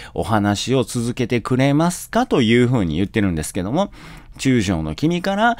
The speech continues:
人々、その場にいる人々に対しての尊敬語ですね。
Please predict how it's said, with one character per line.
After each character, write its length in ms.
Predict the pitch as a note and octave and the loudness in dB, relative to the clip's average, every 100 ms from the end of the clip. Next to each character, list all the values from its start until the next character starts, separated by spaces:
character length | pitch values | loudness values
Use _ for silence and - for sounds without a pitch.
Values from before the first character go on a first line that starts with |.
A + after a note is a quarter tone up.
| - | -6
人 260 | - - C#3+ | -10 2 2
々、 260 | G#2+ - - | 2 -2 -4
そ 140 | - | -2
の 100 | A#2 | 0
場 120 | A2 G#2 | 2 2
に 120 | F#2 | 2
い 60 | |
る 80 | F2 | 0
人 220 | - F3+ | -2 -4
々 200 | G#3 G#3 | -2 -2
に 80 | F3 | -2
対 220 | D#3 D#3 | 0 0
し 80 | D3 | 0
て 100 | A#3 | 0
の 140 | D#4 G3 | 0 0
尊 260 | - G2 | 0 0
敬 160 | F2 C#2+ | 0 -4
語 140 | C#2 | -4
で 100 | B1+ | -8
す 100 | - | -4
ね。 200 | C3+ D#3 | -2 -2